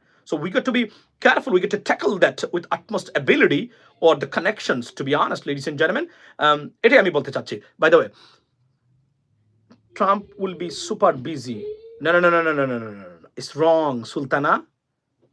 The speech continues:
It's wrong. You have no idea.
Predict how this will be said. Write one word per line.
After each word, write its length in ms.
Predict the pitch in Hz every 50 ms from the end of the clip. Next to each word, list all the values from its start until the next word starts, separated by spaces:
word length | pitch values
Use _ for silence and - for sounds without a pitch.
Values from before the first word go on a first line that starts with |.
| _ _ _ _ _ _ _ _ _ -
It's 200 | 156 139 - 127
wrong. 400 | 127 135 123 107 - - - _ _ _ _ _ _ _ _ _ _ _ _ _ _ -
You 60 | 117
have 100 | 101 92
no 180 | 98 131 175
idea. 320 | 196 185 165 143 - -